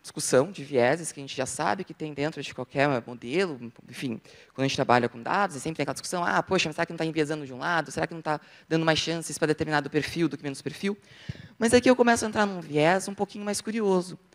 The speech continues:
que é o viés do meu próprio estado mental. Então, por exemplo, eu tenho uma frequência que indica que eu sou uma pessoa que tem hiperatividade. Será que eu não começo, às vezes,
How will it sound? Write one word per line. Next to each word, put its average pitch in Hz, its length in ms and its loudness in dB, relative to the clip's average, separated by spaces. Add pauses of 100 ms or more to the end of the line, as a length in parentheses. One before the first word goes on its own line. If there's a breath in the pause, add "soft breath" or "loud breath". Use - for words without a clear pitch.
(360 soft breath)
que - 80 -2
é 220 60 8
o 233 80 6
viés 165 460 6
do 185 100 -6
meu 196 80 -2
próprio 143 240 2
estado 156 200 0
mental. 196 480 0 (360 soft breath)
Então, 185 180 0
por 196 160 -4
exemplo, 151 560 -4 (2250 soft breath)
eu 185 120 4
tenho 202 240 0
uma 208 140 -2
frequência 208 800 0
que 220 200 -12
indica 202 320 -6
que 208 120 -8
eu 196 40 -8
sou 190 220 -12
uma 190 60 -8
pessoa 196 480 -8
que - 80 -20
tem 190 120 -12
hiperatividade. 185 840 -2 (580 soft breath)
Será 185 240 4
que 220 60 -2
eu 220 60 0
não 208 100 -4
começo, 196 500 -2
às 185 120 0
vezes, 175 320 -2